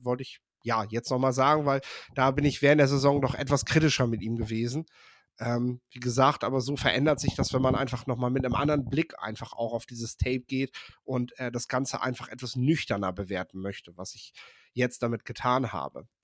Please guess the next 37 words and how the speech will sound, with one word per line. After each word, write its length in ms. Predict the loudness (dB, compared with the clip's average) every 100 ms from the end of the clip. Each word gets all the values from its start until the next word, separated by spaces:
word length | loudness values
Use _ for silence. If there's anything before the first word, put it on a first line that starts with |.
| -10
Ähm, 360 | -8 -6 -6 -8 _ _ _ _ _ -12 -12 -8
ich 100 | -4
finde 180 | 0 2
das 140 | 0
bärenstark, 640 | 2 2 2 0 -2 -2 -4
wie 120 | -2
er, 160 | -2 0
wie 100 | -2
er 60 |
seine 220 | 0 -2
Gegner 300 | -2 -4 -2
mit 180 | -2 -2
Blicken 260 | -4 -4 -2
manipuliert, 800 | -2 -2 -2 -2 -2 -2 -2 -2
wie 100 | -2
er 80 |
mit 160 | -2 -2
seinen 240 | -2 -2
Augen 360 | 0 0 0 -2
arbeitet, 760 | 0 0 0 -2 -2 -4 -4 -12 -20 _
wie 140 | -6 -4
sein, 280 | -2 -2 -4
wie 60 |
sein 260 | -4 -4 -4
Kopf 440 | -8 -8 -8 -8
hin 180 | -4 -2
und 160 | -2 0
her 160 | 0
marschiert, 600 | 2 0 -4 -2 -2 -2 -8 -20 -20 _
wie, 240 | -8 -8
wie 140 | -4 -2
er 80 | 0
Safeties 560 | 2 0 0 -6 -8
teilweise 520 | -2 0 0 0 -2
eben 280 | -6 -6 -6
wirklich 260 | -8 -10 -6
festnagelt 960 | -4 -4 -4 -4 0 0 0 -4 -4